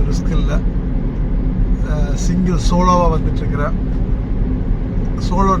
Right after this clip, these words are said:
டிரைவிங், அஹ், டெல்லி to திருப்பூர். என்னுடைய அறுபத்தி ரெண்டு வயசுல என்னுடைய சாதனைகளை பாருங்க என்ன இருக்குதுன்னு. "என்னாலே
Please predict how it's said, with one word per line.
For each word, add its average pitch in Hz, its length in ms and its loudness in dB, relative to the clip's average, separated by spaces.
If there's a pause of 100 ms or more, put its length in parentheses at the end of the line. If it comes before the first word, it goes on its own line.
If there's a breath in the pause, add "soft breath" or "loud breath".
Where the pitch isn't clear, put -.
டிரைவிங், 160 380 0 (100)
அஹ், - 460 0 (260)
டெல்லி 170 400 2
to 190 80 2 (1300)
திருப்பூர். 196 500 2 (1500)
என்னுடைய 156 300 0
அறுபத்தி 175 300 0
ரெண்டு 165 200 0
வயசுல 185 420 0 (920)
என்னுடைய 160 280 0
சாதனைகளை 165 640 0 (140)
பாருங்க 156 320 -2
என்ன 151 200 -2
இருக்குதுன்னு. - 500 -2 (500)
"என்னாலே 180 460 2